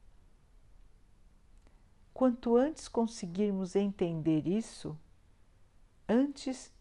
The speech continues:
chegaremos à paz, à felicidade. Não depende de Deus, irmãos, depende de nós.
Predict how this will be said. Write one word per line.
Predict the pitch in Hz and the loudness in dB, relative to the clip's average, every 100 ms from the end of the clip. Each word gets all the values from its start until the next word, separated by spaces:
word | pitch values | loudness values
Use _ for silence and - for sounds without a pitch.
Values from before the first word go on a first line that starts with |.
| - | -16
chegaremos | - - 262 240 220 175 185 185 190 - - - - - - | -8 -4 -2 -2 -2 -2 -2 -4 -10 -12 -20 -20 -20 -20 -12
à | 180 | -10
paz, | - 160 175 190 - - - - - - - _ - | -8 -6 -6 -8 -14 -16 -18 -20 -20 -20 -20 _ -10
à | - | -10
felicidade. | - 196 180 - 196 175 156 165 - - - - - - - - - - - - - - - - - - - - - - - - - - | -6 -6 -6 -10 -8 -6 -6 -8 -16 -20 -20 -20 -20 -20 -20 -20 -20 -20 -20 -20 -20 -20 -20 -20 -20 -20 -20 -20 -20 -20 -20 -20 -16 -4
Não | 190 | -2
depende | 185 185 - 214 254 285 196 - 147 | 0 0 0 0 2 0 -4 -4 -8
de | - | -8
Deus, | 135 - 180 196 170 | -8 0 0 0 -4
irmãos, | 139 135 135 139 135 - - - - - - - - - | -10 -10 -12 -14 -16 -18 -20 -20 -20 -20 -20 -20 -20 0
depende | 208 208 220 220 226 214 | 0 2 2 4 0 -4
de | 208 233 | -2 -2
nós. | 196 170 190 - - - - | 0 0 -2 -8 -16 -18 -20